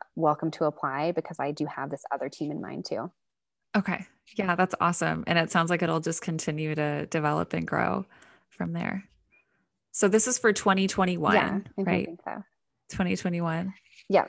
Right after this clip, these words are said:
Speaker 1: for
Speaker 2: Yeah.
Speaker 1: twenty twenty-one.
Speaker 2: Okay.
Speaker 1: So it'll, it'll be a year-long program. And then I would, I'm hoping to do it again in twenty twenty-two. Um, so yeah, that's the plan. And then, and
Speaker 2: Cool.
Speaker 1: applications are live right now. You can find them on my Instagram bio,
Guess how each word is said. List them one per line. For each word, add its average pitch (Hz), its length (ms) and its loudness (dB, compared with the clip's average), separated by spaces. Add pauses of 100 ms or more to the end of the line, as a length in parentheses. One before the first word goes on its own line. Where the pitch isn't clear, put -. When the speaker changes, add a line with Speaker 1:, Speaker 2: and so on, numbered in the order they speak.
(140)
Speaker 1:
for 214 100 4
Speaker 2:
Yeah. 185 80 6
Speaker 1:
twenty 220 160 4
twenty-one. 214 480 4
Speaker 2:
Okay. 190 100 -2
Speaker 1:
So 180 180 8
it'll, 190 440 4
it'll 185 160 6
be 180 320 4
a 165 80 4
year-long 180 440 6
program. 165 680 0 (400)
And 170 220 0
then 156 440 0
I 156 140 -4
would, 151 340 -2 (340)
I'm 156 200 -6
hoping 165 280 -4
to 160 80 -8
do 156 120 -2
it 160 80 0
again 165 520 -2
in 175 120 -2
twenty 156 260 -4
twenty-two. 170 680 -4 (460)
Um, 147 600 -6 (600)
so 160 120 -4
yeah, 196 200 -4 (280)
that's - 180 -10
the 180 60 -18
plan. 165 300 -8 (120)
And 165 140 -2
then, 151 220 -4
and 165 200 0
Speaker 2:
Cool. 254 100 -8
Speaker 1:
applications - 480 0 (120)
are 196 60 -2
live 165 240 2
right 170 140 0
now. 151 400 -4 (320)
You 190 80 -4
can 185 140 2
find 160 200 0
them 160 80 0
on 147 120 0
my 147 340 -4
Instagram 156 420 -6
bio, 202 640 2